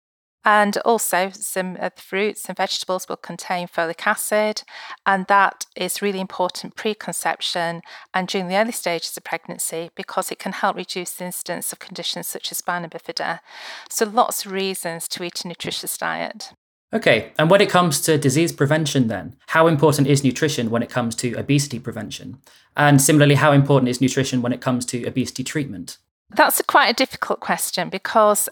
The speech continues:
Speaker 1: obesity is a very complex disease. There's many factors, genetic, biological, or psychosocial status. People may have certain conditions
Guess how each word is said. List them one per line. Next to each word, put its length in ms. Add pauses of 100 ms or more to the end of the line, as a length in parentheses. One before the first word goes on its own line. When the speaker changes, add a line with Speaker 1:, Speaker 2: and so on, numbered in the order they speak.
(100)
Speaker 1:
obesity 460
is 140
a 100
very 220
complex 680
disease. 680 (420)
There's 180
many 200
factors, 600
genetic, 920 (240)
biological, 1120 (480)
or 380
psychosocial 840
status. 960 (480)
People 300
may 80
have 320
certain 680 (120)
conditions 800